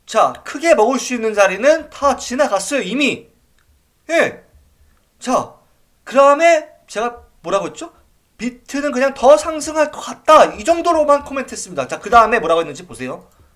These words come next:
네, 관점은 그래요. 근데 관점이 중요한, 관점보다 중요한 게 뭐라고 했죠? 제가 타점, 진입 타점, 그리고 진입 시점이라고 했죠. 음, 무조건 수익이야. 어, 근데 보세요. 제 관점이 이래요. 자, 보세요. 하나, 둘, 셋, 넷, 다섯. 예? 지금 다섯 마디.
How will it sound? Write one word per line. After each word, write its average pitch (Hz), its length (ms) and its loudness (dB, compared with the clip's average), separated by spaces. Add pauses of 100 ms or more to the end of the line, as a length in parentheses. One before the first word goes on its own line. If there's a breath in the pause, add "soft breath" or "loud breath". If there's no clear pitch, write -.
(180)
네, 135 100 -16
관점은 285 260 -10
그래요. 262 280 -12 (180 soft breath)
근데 220 120 -12
관점이 240 260 -4
중요한, 180 180 -2
관점보다 190 240 -10
중요한 190 140 -10
게 - 20 -8
뭐라고 - 160 -6
했죠? - 80 -18
제가 - 120 -10
타점, - 300 -14 (220)
진입 180 140 -12
타점, 190 320 -10 (480 soft breath)
그리고 170 180 -12
진입 170 220 -14
시점이라고 - 400 -10
했죠. - 260 -20 (300)
음, 277 260 -18
무조건 - 240 -12
수익이야. - 340 -16
어, 247 120 -4
근데 247 120 -12
보세요. 202 280 -12 (180 soft breath)
제 202 80 -6
관점이 - 220 -4
이래요. 104 200 -10
자, 120 60 -20
보세요. 127 260 -10 (200 soft breath)
하나, 165 400 -6
둘, 147 280 -12 (200)
셋, - 340 -10 (140)
넷, - 280 -10 (120)
다섯. - 280 -18 (880)
예? 175 160 -14 (120)
지금 - 140 -20
다섯 175 120 -18
마디. 104 220 -10